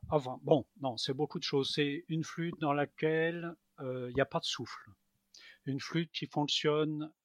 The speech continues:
euh, il n'y a pas de souffle résiduel, enfin, on n'entend pas de souffle en plus du son. Euh, c'est une flûte,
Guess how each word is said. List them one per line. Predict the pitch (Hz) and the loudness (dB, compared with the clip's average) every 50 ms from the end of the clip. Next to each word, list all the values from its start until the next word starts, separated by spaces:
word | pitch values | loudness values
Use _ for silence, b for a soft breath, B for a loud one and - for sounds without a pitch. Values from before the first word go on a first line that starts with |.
| - 160 | -16 -10
euh, | 135 123 123 120 | -8 -6 -6 -2
il | 120 | -2
n'y | 127 | -2
a | - | 0
pas | - 147 | 0 0
de | - - | 0 0
souffle | - - 170 160 - - 139 131 123 117 120 123 | -2 -2 -2 -4 -4 -4 -2 -2 0 -2 -4 -4
résiduel, | 117 - 131 117 113 120 110 - 120 123 151 190 175 151 | -4 -4 -4 -4 -4 -8 -8 -4 0 2 2 2 2 0
enfin, | 131 123 - - 120 120 117 113 110 110 | -4 -4 -6 -6 -6 -6 -6 -8 -8 -8
on | 117 123 | -6 -6
n'entend | 123 113 - - 127 | -6 -6 -6 -8 -6
pas | 113 - 135 131 | -2 0 -2 0
de | 123 123 117 | 0 -4 -6
souffle | 110 - - 156 151 - - 123 | -6 -6 -6 -8 -10 -8 -10 -10
en | 117 | -10
plus | - - - 139 120 - | -8 -8 -8 -8 -8 -8
du | - - 117 | -10 -10 -8
son. | 110 - - 135 143 175 208 220 _ B B B B B B B B B B B B - | -6 -6 -2 0 0 0 -2 -4 _ B B B B B B B B B B B B -10
Euh, | 165 143 135 135 131 131 127 123 123 123 123 123 | -6 -4 -4 -4 -4 -4 -4 -6 -6 -6 -6 -6
c'est | - - - - 156 156 | -4 -2 -2 0 0 -2
une | 160 160 143 | -2 -4 -6
flûte, | - - - 165 160 156 151 _ - - | -8 -4 -4 -2 -2 -2 -6 _ -16 -16